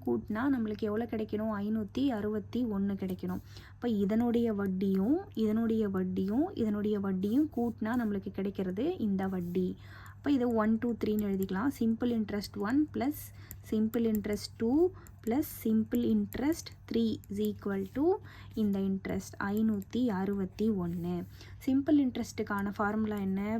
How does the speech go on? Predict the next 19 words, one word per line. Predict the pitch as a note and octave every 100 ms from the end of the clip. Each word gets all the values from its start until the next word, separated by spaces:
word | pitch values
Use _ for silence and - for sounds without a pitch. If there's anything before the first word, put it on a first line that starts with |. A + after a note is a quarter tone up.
| A3+
பி | A3 A3+ A3+ G#3+
என் | G#3 G3+ G3
ஆர் | F#3+ F#3 F#3
by | A3 C#4 - - F#3+
ஹண்ட்ரட் | F3+ F3+ F3 G3 D4 - -
பிளஸ் | F#3+ C#4 E4+ - - - - - -
பி | A3+ A3
என் | G#3 G3+ G3+
ஆர் | F#3+ F#3+ F#3+
by | G3 G3 F#3+
ஹண்ட்ரட் | F#3 F#3 F#3 F#3+ F#3+ A#3+ D#4+ - -
பிளஸ் | - A#3+ F4 - - - - -
பி | - B3 B3 A3+
என் | G#3 G3+ F#3+
ஆர் | F#3+ F#3+ F#3
by | F#3+ G3+ -
ஹண்ட்ரட் | F#3+ F#3 F3+ F#3+ G3 C#4+ E4+ - - - - A3+
equal | B3+ B3 A3+ F#3+
to | F#3+